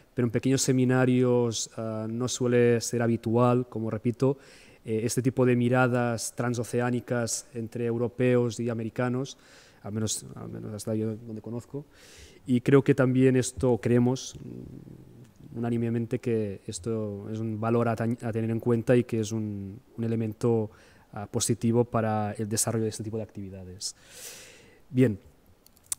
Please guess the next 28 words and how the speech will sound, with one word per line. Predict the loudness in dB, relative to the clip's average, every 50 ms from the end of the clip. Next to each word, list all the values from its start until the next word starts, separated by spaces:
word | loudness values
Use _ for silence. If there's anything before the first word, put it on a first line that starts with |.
| _ _ -4 0
ah, | 2 4 4 4 4
antes | 4 4 6 8 8 8
de | 8
empezar | 8 6 6 4 6 4
ya, | 6 4 4
como | 2 0 0
digo, | 4 4 6 6
al, | 6 4 4 2 0 -2 -4
en, | -6 -4
con | -2 -2 -2
el | 0 2
turno | 2 4 6 6
de | 6
preguntas | 6 4 6 6 6 6 4 4 2 2 2 2 2
orientadas | 0 0 0 2 2 2 2 2
preferentemente | 2 0 0 0 0 0 0 0 -2 -2 -2 -2 0 0 2 2 2
a | 0 0 -2 -2 -4 -6 -6 -6 -6
los | -4 -4 -2
doctores | -2 -2 -2 -2 0 0 -2
Alejandra | -2 -2 -2 -2 -2 0
Ramos, | 2 4 6 6 6 4 4 2 2 0
Dolores | -2 -2 -4 -4 -4
Struch, | -6 -4 0 0 0 0 0 -4 -12 -14 -16 -20 -20 -20 -16 -10
Adela | -6 -4 -2 -2 -2 -2
Salas | -2 0 0 0 2 2 2 0 0 -2
y | -2 -2 0 0 0 0 -2 -4
Carlos | -4 -4 -4 -4 -4 -2
Chiappe, | 2 4 4 4 4 2 0 -2 -2 -2 -2